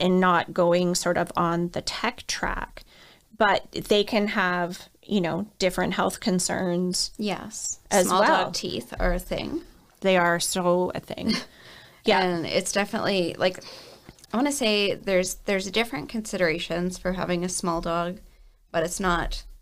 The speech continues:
Speaker 2: worse than having a big dog. You know what I mean? Like, people think that having a small dog is less of a dog, or that,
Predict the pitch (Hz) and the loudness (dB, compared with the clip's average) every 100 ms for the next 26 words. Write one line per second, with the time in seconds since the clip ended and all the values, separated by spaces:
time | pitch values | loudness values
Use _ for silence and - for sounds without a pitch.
0 | _ _ _ _ 170 - - - - - | _ _ _ _ -2 -2 -4 -4 -6 -10
1 | - - - - - - - - - - | -20 -14 -12 -10 -10 -8 -8 -10 -10 -12
2 | - - 226 208 220 240 214 202 208 185 | -14 -8 -4 -2 -2 -2 -2 -2 -6 -8
3 | - 240 233 220 208 190 - 180 180 175 | -6 -6 -4 -4 -6 -6 -4 -4 -2 -4
4 | 180 196 170 175 160 165 165 - 170 170 | -4 -2 0 0 2 2 0 -2 -4 -4
5 | 151 - - - - - - - - - | -6 -8 -10 -10 -6 -6 -6 -8 -10 -8
6 | 110 - | -10 -10